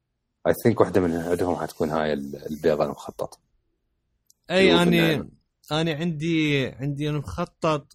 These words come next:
Speaker 2: ال-، يجي برتقالي وأزرق وسمائي هيك شي.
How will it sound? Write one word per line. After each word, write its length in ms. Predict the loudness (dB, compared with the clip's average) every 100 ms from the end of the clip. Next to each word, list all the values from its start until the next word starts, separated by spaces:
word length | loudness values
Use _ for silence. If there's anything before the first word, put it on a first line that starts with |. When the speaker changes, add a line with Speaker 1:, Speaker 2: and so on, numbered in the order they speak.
| -12
Speaker 2:
ال-، 640 | -8 -8 -6 -6 -6 -8
يجي 600 | -8 -8 -6 -6 -2 -2
برتقالي 920 | -4 -8 -12 -12 -12 -4 -2 -2 -2
وأزرق 800 | -4 -4 -4 -4 -4 -4 -2 -4 -8 -20 _ _ _ _ _ _ _ _ -20 _ _ _ _ _ _ -20 -20 _ _ _ _
وسمائي 840 | -6 -6 -6 -6 -4 -4 -4 -6 -6
هيك 220 | -8 -10
شي. 480 | -12 -8 -8 -8